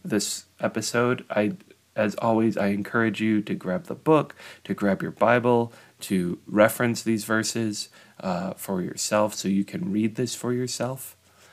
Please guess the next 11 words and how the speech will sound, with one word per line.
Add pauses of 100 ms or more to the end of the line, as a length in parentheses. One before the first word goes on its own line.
(220)
Um,
but
in,
in
all
of
those
verses,
it
shows
us